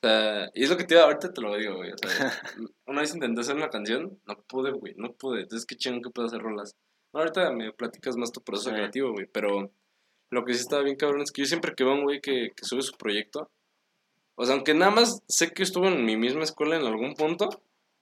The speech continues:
Speaker 1: es, dale, güey. Si alguien lo escucha por mi parte y le gusta, con eso está chingón, güey. Y durante un buen rato era como de, "Ah, qué pendejo, güey, quiere hacer eso". O sea, yo,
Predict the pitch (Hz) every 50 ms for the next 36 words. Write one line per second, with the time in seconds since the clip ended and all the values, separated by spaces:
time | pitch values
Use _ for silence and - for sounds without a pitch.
0 | _ - 117 117 117 - - - - _ _ _ _ _ _ - 151 147 143 135
1 | 113 101 196 - - _ _ _ _ _ _ _ _ _ _ _ _ - _ -
2 | _ _ - - 135 143 147 170 180 160 127 - 147 143 - 180 180 135 123 117
3 | 107 - 131 127 - 156 131 110 110 110 117 147 151 151 - - - - - _
4 | _ _ _ _ _ _ _ _ _ _ _ _ - - 123 123 127 123 - 147
5 | 147 139 131 - - 127 - - - 123 120 127 127 117 104 90 73 - - 117
6 | 127 131 143 139 135 170 180 190 202 202 196 196 196 196 196 190 196 185 185 -
7 | 147 127 120 117 120 135 156 165 170 160 - - 170 - - 165 156 151 156 151
8 | - 123 107 104 104 101 - 123 127 135 - - 117 117 120 123 117 113 113 113
9 | 107 107 120 127 143 - - -